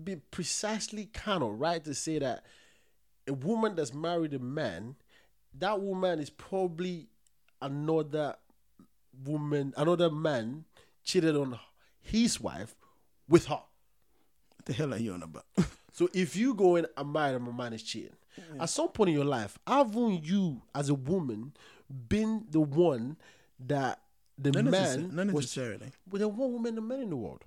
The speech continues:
Speaker 2: Yeah, so it doesn't mean every woman have had a man. That's the point I'm trying to make. And that doesn't mean, like, every
Speaker 1: Okay,
Speaker 2: man is the
Speaker 1: statistically
Speaker 2: humping
Speaker 1: proven,
Speaker 2: man.
Speaker 1: um,
Speaker 2: You can say
Speaker 1: Shingu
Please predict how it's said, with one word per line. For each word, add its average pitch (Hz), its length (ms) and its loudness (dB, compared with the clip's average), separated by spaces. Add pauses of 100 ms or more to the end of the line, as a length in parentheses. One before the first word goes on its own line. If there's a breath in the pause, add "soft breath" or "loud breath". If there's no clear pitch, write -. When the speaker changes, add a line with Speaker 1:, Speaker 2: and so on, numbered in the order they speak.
(100)
Speaker 2:
Yeah, 175 320 4 (100)
so 160 140 6
it - 20 8
doesn't 208 240 10
mean 175 140 10
every 160 180 10
woman 143 420 6
have - 260 -6
had 135 200 0
a 117 60 0
man. 139 260 0
That's 143 140 6
the 127 60 4
point 139 120 8
I'm 127 80 4
trying 160 200 0
to 170 40 -2
make. 87 160 -4 (340 loud breath)
And 147 140 12
that 151 180 12
doesn't 180 300 10
mean, 165 180 12
like, 143 300 8
every 156 200 10
Speaker 1:
Okay, 151 60 8
Speaker 2:
man 151 120 8
is 143 60 10
the - 80 8
Speaker 1:
statistically 139 340 8
Speaker 2:
humping 156 320 8
Speaker 1:
proven, 143 240 2 (260)
Speaker 2:
man. 180 80 8 (120)
Speaker 1:
um, 180 120 6
Speaker 2:
You 175 80 8
can 180 160 10
say 233 360 10
Speaker 1:
Shingu 247 420 2